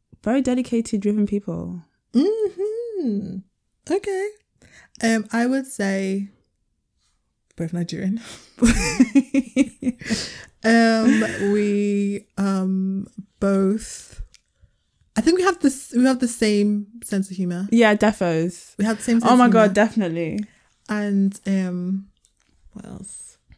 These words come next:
Speaker 2: The, 'cause I don't wanna do the same as you. You picked really good ones, 'cause I would have said foodie.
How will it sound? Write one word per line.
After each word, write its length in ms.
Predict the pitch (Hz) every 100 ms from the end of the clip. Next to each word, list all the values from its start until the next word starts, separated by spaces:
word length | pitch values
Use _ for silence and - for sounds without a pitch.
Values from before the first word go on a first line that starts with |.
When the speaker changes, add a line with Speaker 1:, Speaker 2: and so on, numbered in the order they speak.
| _
Speaker 2:
The, 220 | - -
'cause 80 | -
I 40 |
don't 100 | 220
wanna 120 | 262 262
do 100 | 233
the 80 | 202
same 220 | 190 180
as 140 | 175
you. 280 | 175 160 160 - _ _ _ _ -
You 80 | 196
picked 220 | 208 -
really 120 | 185
good 200 | 175 160
ones, 320 | 156 151 151
'cause 100 | -
I 40 | 170
would 80 | 180
have 80 |
said 160 | 180 180
foodie. 420 | - 180 185 185